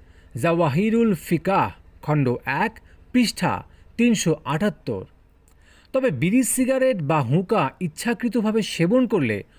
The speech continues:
অবশ্যই রোজা ভঙ্গ হবে। আশা করি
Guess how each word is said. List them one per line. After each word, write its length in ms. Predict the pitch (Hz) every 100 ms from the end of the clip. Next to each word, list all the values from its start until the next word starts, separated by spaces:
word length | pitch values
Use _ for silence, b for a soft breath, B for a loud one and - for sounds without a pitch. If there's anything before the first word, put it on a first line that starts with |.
| b -
অবশ্যই 640 | 151 247 - 233 170 104 b b -
রোজা 360 | 143 147 127
ভঙ্গ 420 | 92 76 139 175 202
হবে। 400 | 117 101 95 - b b b b
আশা 280 | - 156 226
করি 340 | 220 123 90